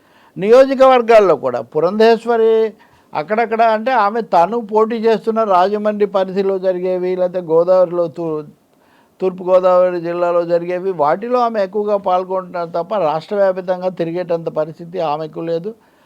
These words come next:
ఆలోచన కూడా బహుశా ఉండి ఉండకపోవచ్చు. ఇంకా మూడోది అభ్యర్థుల సమస్య. అది రఘురామకృష్ణరాజు సీటు దగ్గర నుంచి మొదలై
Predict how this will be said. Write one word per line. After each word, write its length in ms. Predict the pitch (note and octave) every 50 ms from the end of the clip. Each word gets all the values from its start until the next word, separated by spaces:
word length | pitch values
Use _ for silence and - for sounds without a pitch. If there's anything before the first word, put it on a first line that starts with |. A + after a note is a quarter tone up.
| _ _ -
ఆలోచన 440 | - C3+ D3 D#3 E3+ F3 E3 F#3 E3+
కూడా 180 | E3+ F3 F3 F3
బహుశా 480 | E3+ D#3+ D#3+ D#3+ D#3+ E3+ D3 C#3+ - - _ _ _ -
ఉండి 300 | C#3+ C3 C#3 D#3+ F3+ G3
ఉండకపోవచ్చు. 760 | G3+ G3 F#3+ F#3+ F#3+ F#3 F3 E3 D3+ C3 A#2+ - _ - - - _ _ _ _ _ _ _ _ _ _ _ _ _ _ _ _ _ _ _ _ _ _ _ _ _ _ -
ఇంకా 180 | A3 G#3+ B3
మూడోది 440 | A#3+ A3 G#3 A3+ B3+ C4+ C4+ B3+ C4
అభ్యర్థుల 580 | B3 G3+ F3+ E3 F#3 G#3 G#3+ G3+ - A3+ G#3 G3
సమస్య. 480 | - - D3+ C3 B2+ B2 _ - G2 - _ _ -
అది 160 | C#3+ D3+ D#3+
రఘురామకృష్ణరాజు 1000 | D#3 D3 D3 D#3 F3 F#3+ G3 G#3 G3 F3 F#3+ E3+ - G3+ G3 F#3 F3+ F#3 F3+ F3+
సీటు 240 | - F#3 F#3+ F3+ F#3+
దగ్గర 300 | F3+ F3+ F3+ F3 F3 E3+
నుంచి 260 | E3 E3+ E3 E3+ E3+
మొదలై 560 | D#3+ D#3+ D3+ C#3+ D3 D#3+ F3 F#3 G#3 A#3 A#3